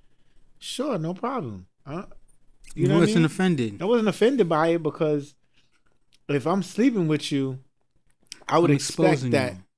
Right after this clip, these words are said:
Speaker 1: Yeah, I would expect that you would wanna know, and, um, you would be, you're pretty much,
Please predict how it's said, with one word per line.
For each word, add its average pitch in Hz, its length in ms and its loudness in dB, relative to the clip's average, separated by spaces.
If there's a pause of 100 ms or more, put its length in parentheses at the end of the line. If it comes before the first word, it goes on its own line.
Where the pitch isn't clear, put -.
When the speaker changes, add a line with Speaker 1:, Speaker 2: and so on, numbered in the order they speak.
(600)
Speaker 1:
Yeah, 135 160 2
I 147 40 0
would 147 120 0
expect - 460 -2
that 139 220 -4
you 143 60 0
would 123 160 0
wanna 160 260 -2
know, 175 380 -2 (300)
and, 131 600 -6 (480)
um, 123 600 -6
you 151 160 0
would 139 140 0
be, 156 200 0
you're 170 220 2
pretty 175 280 0
much, 165 460 -4